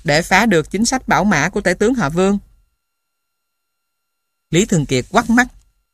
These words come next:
"Thế ta đành bó tay sao?" "Bẩm tướng công, Lý Chăm này đã cất hàng thì phải lãi,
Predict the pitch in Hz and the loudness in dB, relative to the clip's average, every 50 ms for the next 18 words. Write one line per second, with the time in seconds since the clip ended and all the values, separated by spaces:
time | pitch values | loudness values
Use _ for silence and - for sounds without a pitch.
0 | _ _ _ _ _ _ _ _ _ _ - 233 269 - 311 262 214 180 170 170 | _ _ _ _ _ _ _ _ _ _ 0 2 2 2 2 2 2 2 2 2
1 | 180 190 - - 240 233 233 226 - 226 214 220 220 - - - _ _ _ _ | 2 2 2 2 2 2 4 4 2 2 2 0 -2 -4 -10 -20 _ _ _ _
2 | _ _ _ _ _ _ _ _ _ _ _ _ _ _ _ _ _ _ _ _ | _ _ _ _ _ _ _ _ _ _ _ _ _ _ _ _ _ _ _ _
3 | _ _ _ _ - 160 160 147 175 202 - 240 240 240 - 202 190 175 165 - | _ _ _ _ 0 0 2 2 2 0 2 2 2 2 2 2 2 2 -2 -4
4 | - - _ _ _ _ _ _ - 180 202 254 247 - 214 202 196 185 160 147 | -10 -20 _ _ _ _ _ _ 0 2 2 2 2 2 0 2 2 0 0 0
5 | 143 131 131 - - 262 - - - 165 156 147 139 131 - _ _ _ _ _ | 0 0 -2 -2 -2 -4 -6 -4 -2 0 0 0 0 -2 -6 _ _ _ _ _
6 | _ _ - 165 160 147 - - 165 170 185 190 165 131 131 151 190 240 | _ _ -2 -2 -2 -2 -2 -2 0 0 2 2 2 2 2 0 0 -2